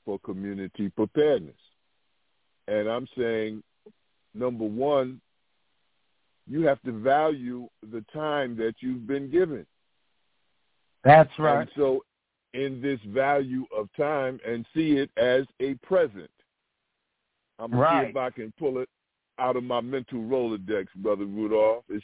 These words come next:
Speaker 1: says to
Speaker 2: Yes, sir.
Speaker 1: realize the value of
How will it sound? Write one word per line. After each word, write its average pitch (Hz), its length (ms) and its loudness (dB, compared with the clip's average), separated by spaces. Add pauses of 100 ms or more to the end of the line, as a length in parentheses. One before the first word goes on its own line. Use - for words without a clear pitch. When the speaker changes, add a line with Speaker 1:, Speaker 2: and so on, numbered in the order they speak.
Speaker 1:
says 117 220 0 (200)
to 123 320 -2
Speaker 2:
Yes, 208 340 2
sir. 262 300 2
Speaker 1:
realize 170 640 2
the 131 80 -4
value 143 680 -2
of 120 160 -6